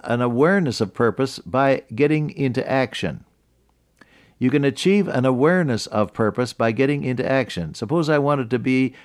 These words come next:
a competent violinist. What is my first step after having secured a good teacher? To practice, obviously, you say. I, that's exactly so. If I want to become a competent violinist and I have secured a good teacher and a reasonably good instrument, then the next thing I have to do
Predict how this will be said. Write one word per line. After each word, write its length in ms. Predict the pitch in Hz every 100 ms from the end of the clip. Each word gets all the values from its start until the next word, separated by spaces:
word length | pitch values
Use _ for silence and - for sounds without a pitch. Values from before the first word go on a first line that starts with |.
| -
a 120 | 110
competent 540 | - 151 135 131 123
violinist. 640 | 117 127 123 131 110 80 -
What 140 | 131
is 160 | 143 113
my 160 | 131 123
first 320 | 143 143 -
step 280 | 147 131 110
after 280 | 107 -
having 280 | 113 123 117
secured 480 | 101 113 - 143 123
a 60 | 104
good 260 | 123 110
teacher? 440 | 131 123 - 82 - _ _ - - _ _ -
To 120 | 120
practice, 580 | - 143 147 - 95 113
obviously, 640 | 107 90 95 92 95 82
you 140 | 80
say. 480 | 87 - 92 76 - _ _ _ _ -
I, 160 | 87 -
that's 320 | 98 107 -
exactly 540 | 113 90 117 110 123
so. 420 | 117 160 156 107 - _ _ _ - -
If 160 | 117
I 120 | 139 143
want 220 | 147 147
to 60 |
become 340 | 123 127 143 135
a 80 | 120
competent 560 | 135 135 127 117 95
violinist 640 | 107 117 113 123 151 147 117
and 140 | 104
I 120 | 110
have 240 | 110 - -
secured 480 | 117 117 90 147 147
a 60 | 117
good 260 | 127 123
teacher 360 | 131 131 - 156
and 100 | 110
a 80 | 98
reasonably 540 | 117 120 127 110 120
good 200 | 113 120
instrument, 560 | 131 135 - 139 151 135
then 160 | 113
the 80 | 107
next 300 | 110 143 -
thing 180 | - 135
I 120 | 135
have 240 | 123 135 -
to 80 | 104
do 260 | 135 156